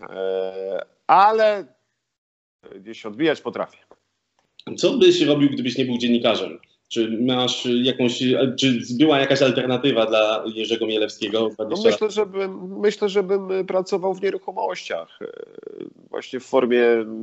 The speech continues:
Speaker 1: zarządcy bądź też pośrednika. No, poszedłbym w tym, myślę, że w tym kierunku, e, czyli coś związanego z nieruchomościami.
Speaker 2: Wiesz, nieruchomości w Warszawie to jest dosyć śliski temat, jeżeli chodzi o politykę w ostatnim czasie, przyznam szczerze.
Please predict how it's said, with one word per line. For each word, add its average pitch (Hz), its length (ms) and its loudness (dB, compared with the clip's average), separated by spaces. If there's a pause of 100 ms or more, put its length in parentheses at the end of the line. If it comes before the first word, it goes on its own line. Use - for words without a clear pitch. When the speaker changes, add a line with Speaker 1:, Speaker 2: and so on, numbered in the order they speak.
(120)
Speaker 1:
zarządcy 117 960 0
bądź 101 400 -6
też 107 140 -8
pośrednika. 110 720 -4
No, 120 100 -8 (120)
poszedłbym 160 420 -2
w - 40 -14
tym, 151 180 0 (140)
myślę, 147 280 -8
że 147 100 -4
w 151 60 -8
tym 143 160 -4
kierunku, 143 540 0 (640)
e, 104 460 0
czyli 117 200 -6
coś 131 160 2
związanego 117 520 0
z 101 60 -8
nieruchomościami. 101 720 -4 (440)
Speaker 2:
Wiesz, 113 300 0 (240)
nieruchomości 120 580 2
w - 20 -4
Warszawie 117 340 2
to 117 100 -2
jest 113 120 0
dosyć 113 260 -10
śliski 117 260 -6
temat, 110 360 2
jeżeli 101 220 -4
chodzi 104 200 0
o 101 40 0
politykę 107 520 -4
w 131 100 -2
ostatnim 127 400 2
czasie, - 300 0
przyznam 120 380 -4
szczerze. 107 340 -4